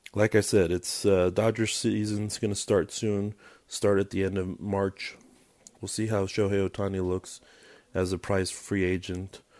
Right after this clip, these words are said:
of all of baseball. We'll see how the starting staff rounds out with the additions of Glasnow, Yamamoto. Again,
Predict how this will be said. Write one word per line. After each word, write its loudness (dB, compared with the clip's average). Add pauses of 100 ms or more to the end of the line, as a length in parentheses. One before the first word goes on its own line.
(280)
of -6
all 4
of 0
baseball. 0
We'll 0
see -2
how 0
the -2
starting -2
staff -2
rounds -4
out 0
with -6
the -4
additions -6
of -8
Glasnow, -4 (500)
Yamamoto. -2 (1040)
Again, 0